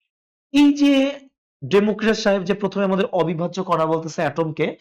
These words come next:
অর্থাৎ প্রত্যেক পদার্থের একটা অবিভাজ্য কণা আছে যাকে আমরা অ্যাটম বলতেছি, কিন্তু এই তত্ত্বটার সঙ্গে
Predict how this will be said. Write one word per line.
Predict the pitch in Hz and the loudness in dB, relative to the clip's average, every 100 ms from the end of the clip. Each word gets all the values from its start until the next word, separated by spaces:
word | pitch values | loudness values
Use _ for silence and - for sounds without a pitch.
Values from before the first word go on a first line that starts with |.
| - _ | -18 _
অর্থাৎ | 175 202 190 | -10 -10 -6
প্রত্যেক | 233 226 - 254 - | -6 -4 -6 -6 -2
পদার্থের | 147 156 156 220 285 - - | -2 -2 -4 -2 -4 -4 -12
একটা | 156 143 - - | -10 -8 -6 -2
অবিভাজ্য | 156 160 170 175 | -2 -2 -2 -4
কণা | 214 170 151 | -4 -2 -2
আছে | 170 202 | -4 -6
যাকে | 185 | -6
আমরা | 175 233 | -4 -4
অ্যাটম | 190 - 147 135 | -4 -4 -4 -4
বলতেছি, | 131 143 139 131 - - _ 262 | -6 -8 -14 -16 -20 -20 _ -10
কিন্তু | 214 277 247 | -8 -8 -2
এই | 285 285 | 0 2
তত্ত্বটার | 214 196 196 190 196 | 0 -2 -2 -4 -4
সঙ্গে | - 160 139 156 320 | -2 -4 -2 -2 -4